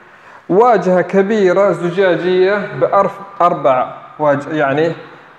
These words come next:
آه، مرايات أو أربع زجاجات، إطلالتها المباشرة على البحر، شيء رائع،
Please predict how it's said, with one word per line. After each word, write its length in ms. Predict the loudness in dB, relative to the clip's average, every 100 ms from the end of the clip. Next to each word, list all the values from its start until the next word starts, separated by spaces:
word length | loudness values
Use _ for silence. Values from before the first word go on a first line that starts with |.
| _ _
آه، 760 | 0 2 2 2 2 2 0 -4
مرايات 580 | -2 0 2 2 0 -2
أو 200 | 0 0
أربع 340 | 0 0 -2
زجاجات، 600 | -2 -4 0 0 2 0 -2 -14 -18 -20 -20 -20 -20 -8
إطلالتها 600 | -6 0 2 2 -2 -2
المباشرة 640 | -2 -2 0 0 0 -2 -2
على 300 | 0 0 0
البحر، 480 | 0 -2 -4 -2 -4 -8 -16 -20 -20 -20 -20 -20 -20 _
شيء 440 | -12 -2 2 2 2
رائع، 520 | 2 0 0 0 -2